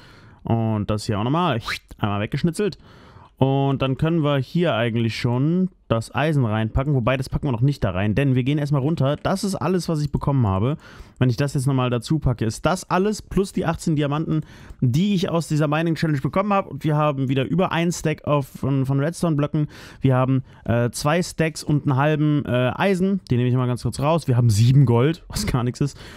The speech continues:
Und wieder richtig viel Kohle, mit der wir was anfangen können. Und fünfzehn Stacks, äh, äh, fünfzehn Obsidian-Blöcke, was auch ganz cool ist. Die packe ich mal da rein. Habe ich hier eigentlich Obsidian drin? Ja, Obsidian-Blöcke.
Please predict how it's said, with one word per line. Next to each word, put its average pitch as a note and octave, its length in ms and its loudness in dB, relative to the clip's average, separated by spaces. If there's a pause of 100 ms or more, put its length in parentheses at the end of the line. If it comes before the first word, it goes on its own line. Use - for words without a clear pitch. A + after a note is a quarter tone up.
(140)
Und D3 180 4
wieder C#3+ 300 4
richtig C3+ 300 2
viel B2+ 160 2
Kohle, A#2 420 2
mit A2 180 0
der A2+ 220 0
wir A2 100 0
was G#2+ 160 -2
anfangen A#2 320 -2
können. A#2+ 160 2
Und F#3 180 0
fünfzehn E3 440 0
Stacks, - 440 -4
äh, A#2+ 340 0
äh, A#2+ 360 0
fünfzehn C3 540 0
Obsidian-Blöcke, A#2 800 0 (360)
was G#3+ 160 0
auch F3+ 120 -2
ganz D#3+ 240 -2
cool D3 140 4
ist. C#3+ 180 -2
Die C3 60 -2
packe D3+ 180 0
ich D#3 80 -2
mal D3+ 80 4
da C3 100 2
rein. B2+ 300 2 (1120)
Habe B2+ 140 4
ich A#2 60 -2
hier C#3+ 100 0
eigentlich B2+ 140 0
Obsidian A#2+ 340 0
drin? B2+ 180 0
Ja, A2+ 140 0
Obsidian-Blöcke. G#2+ 600 0